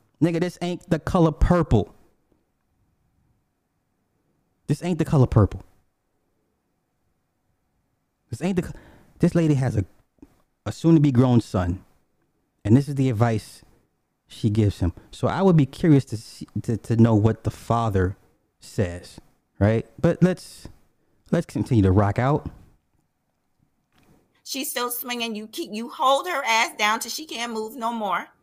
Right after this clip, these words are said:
Speaker 1: You hold her ass down until she can't move no more.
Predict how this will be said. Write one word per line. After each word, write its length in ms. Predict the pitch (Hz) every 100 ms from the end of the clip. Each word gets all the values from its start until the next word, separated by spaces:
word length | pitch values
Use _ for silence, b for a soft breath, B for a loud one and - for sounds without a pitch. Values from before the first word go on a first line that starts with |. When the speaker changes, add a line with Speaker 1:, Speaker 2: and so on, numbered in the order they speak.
| _ _
Speaker 1:
You 180 | 110 98
hold 500 | 85 - 147 175 185
her 160 | 165 165
ass 360 | 143 147 147 135
down 600 | 135 117 104 101 98 98 B B B B B B
until 380 | 98 - 123 110
she 200 | - 95
can't 480 | - 131 127 131 - - b b b
move 440 | 98 107 110 110 -
no 240 | 98 98
more. 440 | 92 87 85 87